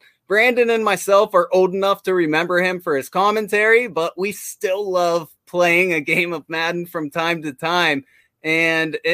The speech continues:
it's just a huge part of our childhood, just like so many other football fans. So here's a shout out to the late, great John Madden. He'll never be forgotten.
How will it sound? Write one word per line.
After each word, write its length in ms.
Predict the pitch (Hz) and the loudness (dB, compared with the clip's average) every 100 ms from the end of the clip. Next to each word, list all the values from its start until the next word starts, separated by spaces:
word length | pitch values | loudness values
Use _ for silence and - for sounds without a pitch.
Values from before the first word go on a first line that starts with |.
| 175 | -2
it's 240 | 175 170 - | -6 -8 -8
just 240 | 185 - | -8 -6
a 60 | 160 | -6
huge 480 | - 175 180 180 - | -6 -4 -4 -6 -4
part 240 | 165 170 | -2 0
of 120 | 143 | -2
our 140 | 156 147 | -2 -4
childhood, 840 | - 139 160 180 180 196 196 165 | -2 0 2 2 2 0 -2 -8
just 400 | - 175 170 - | -6 -6 -6 -8
like 400 | 160 165 160 - | -4 0 0 -4
so 480 | - - - 180 175 | -14 -14 -8 -6 -4
many 320 | 175 175 170 | -4 -4 -2
other 260 | 156 175 180 | -2 -4 -6
football 440 | - 196 190 190 | -6 -6 0 0
fans. 520 | 180 190 190 202 185 _ _ _ | 0 -2 -2 -4 -10 _ _ _
So 500 | - 190 185 180 180 | -8 2 6 8 6
here's 300 | 156 180 214 | 4 0 0
a 80 | 190 | -2
shout 400 | - 180 170 180 | -8 -6 -4 -2
out 300 | 175 175 - | -2 -2 -6
to 100 | 170 | -12
the 140 | 147 143 | -8 -4
late, 280 | 147 160 | -2 -4
great 320 | - 147 151 117 | -2 -2 -2 -4
John 380 | 147 143 156 | -6 -4 -4
Madden. 560 | 143 139 143 139 139 131 _ _ | -4 -2 -2 -2 -4 -6 _ _
He'll 160 | 143 | -6
never 300 | 143 143 139 | -2 -4 -4
be 180 | 131 135 | -8 -10
forgotten. 600 | 131 127 117 117 - 101 | -10 -10 -6 -6 -8 -16